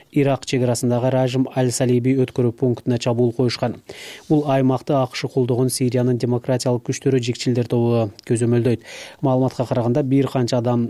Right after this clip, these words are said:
жардыруу жасап, айрымдары уктап жаткан жакын тургундарга ого ачышкан. Согуш ардагери Бакир Чодобаевдин сөөгү Ала Арча көрүстөнүнө коюлат.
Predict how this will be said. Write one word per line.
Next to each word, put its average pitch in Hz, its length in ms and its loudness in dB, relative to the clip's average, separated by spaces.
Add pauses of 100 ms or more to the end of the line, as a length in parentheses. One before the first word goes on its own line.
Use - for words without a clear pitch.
жардыруу 120 760 0
жасап, 127 420 -2
айрымдары 113 420 0
уктап 117 320 -4
жаткан 120 420 -4
жакын 113 340 -2
тургундарга 110 560 0 (200)
ого 113 260 2 (100)
ачышкан. - 460 -4 (1500)
Согуш 175 340 -4
ардагери 156 400 0
Бакир 147 320 -2
Чодобаевдин 139 640 0
сөөгү 139 260 2
Ала 131 160 4
Арча 131 220 -4
көрүстөнүнө 127 520 0
коюлат. 117 360 0